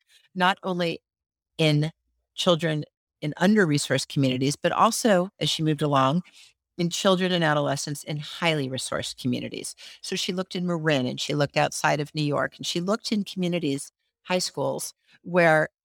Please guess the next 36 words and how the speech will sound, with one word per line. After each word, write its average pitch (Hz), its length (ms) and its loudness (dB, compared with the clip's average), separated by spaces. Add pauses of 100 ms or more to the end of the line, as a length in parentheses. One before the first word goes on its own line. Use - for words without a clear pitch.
(200)
children 208 560 0
had 170 540 0 (380)
just - 400 2
about 226 220 4
anything 180 460 0
materially 180 580 2
they 143 160 2
might 135 260 0
want, 139 340 -4 (100)
and 156 120 0
the 147 60 -2
parents 190 480 -2
were 170 80 -10
very 165 360 0 (220)
committed, 170 580 0 (360)
and 165 160 2
there 165 60 0
was 165 160 0
a 175 40 -6
great 190 320 0
deal 180 200 2
of 147 180 -2
energy 170 540 -2
and 151 160 -6
care - 520 -2
given 139 240 -2
to 143 100 -6
children. 120 420 -6 (1600)
So 208 200 -2
it 202 100 0
was 190 220 -4
absolutely 196 560 0
jaw-dropping 147 1000 0 (1000)
to 180 100 -6
the 160 100 -4
field 165 480 2